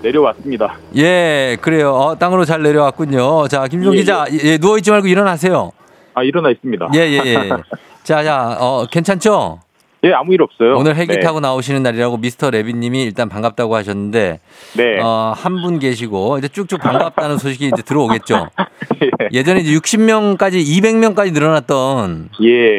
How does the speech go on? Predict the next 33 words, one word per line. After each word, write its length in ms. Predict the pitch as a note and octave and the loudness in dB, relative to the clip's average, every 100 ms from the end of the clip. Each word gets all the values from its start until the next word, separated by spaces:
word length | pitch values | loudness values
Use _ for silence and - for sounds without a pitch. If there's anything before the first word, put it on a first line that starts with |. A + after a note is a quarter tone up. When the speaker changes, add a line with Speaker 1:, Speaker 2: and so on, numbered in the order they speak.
| F2 | 0
Speaker 2:
분들이 380 | D3 D3+ D3+ | 0 0 0
지금 200 | B2+ C3+ | -2 -4
이제 220 | B2+ C3 G#2 | -2 -2 -4
두 180 | - F3 | 0 0
분 280 | E3+ G#3 G3 | 2 2 2
정도, 380 | E3+ D#3 D3 A#2 | 0 2 0 0
세 180 | E3+ G3 | 0 0
분 180 | G#3 G#3 | 2 2
남았네요. 460 | A#2+ G#2 G#2+ G#2 | 2 2 2 2
Speaker 1:
아, 260 | G#2 G2+ G2+ F2+ - | 2 2 0 -4 0
제가 160 | B2 A#2 | 2 4
좀 80 | |
요즘 160 | A2 G#2 | 2 0
부진한 360 | B2+ C3 D3 B2 | -2 0 0 2
것 80 | G2+ | 0
같은데 260 | F2+ F2 | 0 -2
좀 60 | A#2+ | 0
더 40 | B2 | 2
Speaker 2:
요즘에. 160 | G#2 | 2
Speaker 1:
열심히, 540 | G2+ E2 C#3+ A#2+ A#2+ G2+ | 0 -2 0 2 0 0
Speaker 2:
예. 120 | G2+ | 0
Speaker 1:
열심히 280 | G2 G#2 C3 | 0 0 0
하도록 300 | A#2+ A#2+ A2+ | 2 2 2
하겠습니다. 540 | G#2+ G#2+ - E2+ D#2 D2+ | 0 -2 -2 -8 -6 -6
Speaker 2:
그럼 140 | A2 A2 | -6 -2
요즘 80 | C3 | -2
Speaker 1:
예. 40 | |
Speaker 2:
바쁘니까 520 | D3 G#3 F#3+ F#3+ F#3+ F3 | -2 -4 -2 0 0 -2
뭐 140 | D3 | -2
그럴 220 | C3 C#3+ | 0 -2
수 140 | C3 D3+ | -2 -4
있다고 280 | A2 B2+ B2 | -2 -2 -2
생각합니다. 600 | C3+ B2+ G2+ E2+ D#2+ E2 | -4 -4 -6 -6 -10 -12